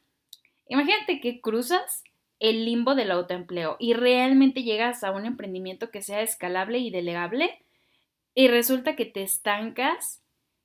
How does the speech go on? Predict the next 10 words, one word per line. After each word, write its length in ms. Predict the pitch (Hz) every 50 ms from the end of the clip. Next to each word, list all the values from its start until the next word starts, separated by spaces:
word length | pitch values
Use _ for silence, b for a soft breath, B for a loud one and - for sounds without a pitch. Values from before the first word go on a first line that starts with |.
| _ -
en 160 | - 233 233
el 160 | 226 233 233
ingreso. 580 | 233 233 233 233 240 247 240 240 - - - - _ _ _ _ _ _ _ _ _ _ _ _ _ _ _ _ _ _ _ _
Y 140 | - 220 220
te 80 | 226 247
voy 120 | 247 247
a 40 | 262
decir 260 | 294 277 262 254 262
una 220 | 269 262 240 240 -
cosa, 300 | - 233 233 - -